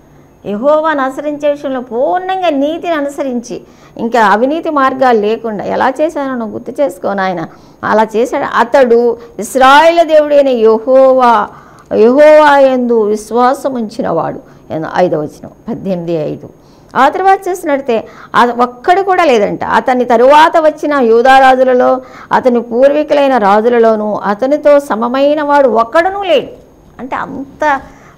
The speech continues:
పవర్ఫుల్గా, అంత నీతిగా, అంత నిజాయితీగా, అంత మంచిగా తను, ఆ, దేవుని దృష్టిలో అనుకూలంగా జీవించాడు. ఆ, ప్రజలకు చక్కని పరిపాలన అందించినట్టుగా ఇక్కడ దేవుని వాక్యం సెలవిస్తాం.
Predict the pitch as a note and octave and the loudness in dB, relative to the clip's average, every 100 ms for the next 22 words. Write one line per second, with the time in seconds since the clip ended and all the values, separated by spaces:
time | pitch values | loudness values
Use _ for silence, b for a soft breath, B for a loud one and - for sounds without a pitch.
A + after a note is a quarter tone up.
0 | - G3+ G#3+ E4+ - E4+ D#4+ C4+ A3 B3 | -6 -4 -2 -4 -4 -6 -4 -4 -4 -6
1 | C#4+ B3+ A#3 A#3+ D4 E4 F4 E4 C#4+ A#3+ | -6 -4 -4 -2 -4 -6 -4 -2 -2 -4
2 | A#3+ A3+ G#3+ G#3 C4+ D4 D#4+ D#4+ D#4 D4+ | -6 -6 -8 -2 2 2 0 -4 -8 -8
3 | C4 - B B B A#3 C4+ C4+ G#3+ A#3 | -8 -12 B B B -6 -2 -2 -2 -4
4 | C#4 - F#4 F4+ F4 D4 B3 - B B | -6 -4 -2 0 0 0 -2 -4 B B
5 | - G#3 G#3 A#3+ D4+ F4 D#4+ D#4+ - D#4 | -2 -2 4 4 4 0 -8 -10 -4 -2
6 | A#3 B3+ C4 D#4+ D#4 D#4 D4 C#4+ C#4+ C#4+ | 0 -2 -2 -2 -2 -2 -4 -4 -8 -8
7 | - C4+ - - B B - A3+ A3+ A#3 | -6 -6 -6 -10 B B -8 -4 -2 0
8 | C#4+ C#4+ A#3+ A#3+ A3 - B3 A#3 G3 G3 | 0 0 -4 -4 -6 -4 -4 -4 -4 -4
9 | F3+ F3 E3 E3+ F3+ E3 D#3+ D#3+ D#3+ - | -4 -6 -8 -10 -10 -12 -12 -10 -10 -10
10 | C#3+ D3+ D#3 D3 D3 C#3+ B2 C3 - - | -10 -8 -8 -8 -12 -12 -18 -18 -18 -20
11 | - - | -20 -20